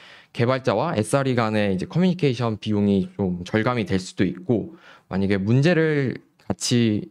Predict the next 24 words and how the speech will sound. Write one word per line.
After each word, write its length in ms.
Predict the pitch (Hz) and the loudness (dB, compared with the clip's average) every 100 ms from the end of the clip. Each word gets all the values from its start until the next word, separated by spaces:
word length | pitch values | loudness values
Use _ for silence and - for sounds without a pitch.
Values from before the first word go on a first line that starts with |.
| _ | _
찾아야 340 | _ 214 208 180 | _ 0 2 2
되는 240 | 104 110 | 2 0
경우 300 | 92 101 165 _ _ - | 0 -2 -4 _ _ -2
개발팀이 500 | 117 135 131 120 113 | 0 0 0 0 0
스스로 400 | 190 185 190 156 | 0 0 2 2
문제를 300 | 101 110 110 | 0 0 0
찾을 220 | 139 147 | -2 -2
수도 200 | - 92 | 0 -2
있고 320 | - 151 170 - - | 0 -2 -2 -10 -4
에스알이 400 | - 107 139 135 | -2 0 0 -2
팀의 260 | 135 123 113 | -2 0 0
도움을 420 | 113 120 123 123 | 2 2 2 2
받아서 500 | - 92 104 113 107 | 2 0 0 0 2
문제를 400 | 98 98 101 98 | 2 4 2 0
좀 160 | 95 98 | 0 -2
찾을 240 | - 170 | 2 0
수도 180 | 165 107 | 0 -2
있는데, 400 | 87 69 95 120 - - - - | -2 -4 -2 -2 -4 -20 -20 -10
만약에 220 | 87 90 | -6 -2
문제 260 | 92 117 135 | 0 2 2
원인을 460 | 95 110 143 160 | 2 2 2 2
찾아야 280 | - 185 196 | 2 2 2
되는 240 | 117 98 135 | 2 0 0
경우, 380 | 165 113 95 | 0 0 -2